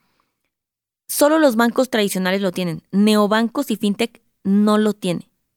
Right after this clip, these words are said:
¿ok? Eso no lo tiene. ¿Cómo pueden saber si ustedes están protegidos por el ipab? En el sitio, o sea, uno puede preguntarle a su banco, o sea, de que literal ejecutivo, en el sitio web viene la, el, el sello como, pues sí,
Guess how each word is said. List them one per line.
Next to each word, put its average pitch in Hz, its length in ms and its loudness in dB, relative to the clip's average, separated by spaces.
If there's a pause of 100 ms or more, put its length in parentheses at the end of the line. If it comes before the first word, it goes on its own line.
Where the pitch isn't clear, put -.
(120)
¿ok? 156 160 -8 (320)
Eso 196 220 -2
no 202 160 0
lo 196 100 0
tiene. - 260 -8 (320)
¿Cómo 269 260 2
pueden 254 320 2
saber 208 400 -2
si 226 140 -4
ustedes 214 500 -2
están 190 240 -4
protegidos 190 440 -4
por 175 140 -4
el 170 60 -2
ipab? 202 260 -2 (520)
En 185 180 -2
el 165 120 0
sitio, 220 440 0
o - 60 -2
sea, 190 100 -4
uno 269 220 2
puede 214 240 0
preguntarle 170 360 -2
a 165 40 -4
su 165 60 -8
banco, 160 240 -6
o 247 40 -8
sea, 165 120 -4
de 151 100 -2
que 151 200 -6
literal 151 360 -6
ejecutivo, 170 520 -6 (280)
en 202 180 0
el 185 160 0
sitio 220 340 0
web 208 400 0
viene 214 560 0 (840)
la, 180 640 0
el, 185 580 -2
el 180 140 2
sello 208 420 0
como, 190 280 -4
pues 175 160 -10
sí, 233 240 -6